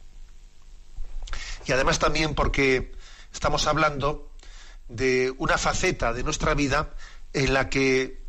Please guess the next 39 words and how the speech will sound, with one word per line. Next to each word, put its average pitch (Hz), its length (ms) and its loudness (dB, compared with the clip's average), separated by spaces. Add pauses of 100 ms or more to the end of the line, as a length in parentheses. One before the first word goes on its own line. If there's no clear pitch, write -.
a 127 100 -2
la 120 100 2
medicina 127 460 2
se 151 120 0
le 139 80 2
escapan - 420 2
muchas 127 260 -2
respuestas, - 800 -2 (200)
porque - 260 -2
estamos 139 300 2
también 139 380 2 (460)
en 123 160 -2
gran 160 300 0
parte 147 520 0 (200)
la 123 240 2
crisis - 520 2
existencial 143 960 2
de 120 120 0
nuestra 135 320 0
sociedad, 139 340 2
la 131 160 4
crisis - 420 2
de 120 120 2
sentido, 123 680 0 (380)
que 160 120 4
es 170 100 2
la 131 100 4
mayor 180 380 2
de 123 100 2
las 117 160 2
crisis, 123 460 0 (260)
está 165 220 4
también, 139 500 2 (340)
pues - 180 4
en 110 120 -2
gran 147 240 2
medida, 120 400 4
¿no? 135 220 2
Pues - 440 0